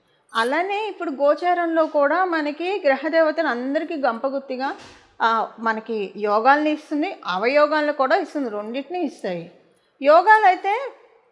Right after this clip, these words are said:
మనకి యాక్టివేట్ చేసుకోవడానికి ఒకవేళ మన జన్మ జాతకంలో ఇప్పుడు అనుకూలంగా లేదనుకోండి,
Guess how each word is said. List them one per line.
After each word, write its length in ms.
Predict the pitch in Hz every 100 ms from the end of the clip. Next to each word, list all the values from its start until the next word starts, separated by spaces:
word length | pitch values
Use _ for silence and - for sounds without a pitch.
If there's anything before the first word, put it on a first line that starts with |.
| -
మనకి 260 | 302 311 311
యాక్టివేట్ 540 | - 277 349 339 302
చేసుకోవడానికి 520 | 285 277 302 277 262 254
ఒకవేళ 260 | 247 254
మన 220 | 254 247
జన్మ 320 | 262 262 262 285
జాతకంలో 640 | 285 277 269 262 262 277
ఇప్పుడు 440 | 247 247 233 233 233
అనుకూలంగా 580 | 208 220 269 240 240 233
లేదనుకోండి, 880 | 202 220 220 165 - 175 175 330